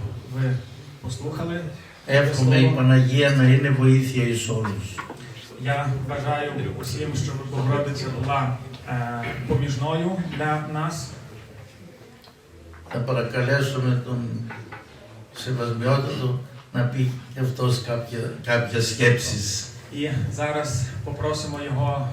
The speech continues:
Speaker 1: Високопресвященства також поділитися з нами якимись думками.
Speaker 2: Τώρα στα ελληνικά.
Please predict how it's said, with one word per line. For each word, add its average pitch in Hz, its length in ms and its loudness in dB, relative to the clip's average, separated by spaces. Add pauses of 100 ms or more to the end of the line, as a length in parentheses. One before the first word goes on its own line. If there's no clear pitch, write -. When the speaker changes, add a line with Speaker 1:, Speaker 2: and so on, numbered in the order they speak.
(180)
Speaker 1:
Високопресвященства 139 1300 -6 (140)
також 143 300 -4
поділитися 139 920 -4 (720)
з 135 160 -10
нами 143 500 -2 (540)
якимись 131 680 -2
думками. 127 560 2 (1700)
Speaker 2:
Τώρα 127 200 -8
στα 127 220 -10
ελληνικά. 123 580 -10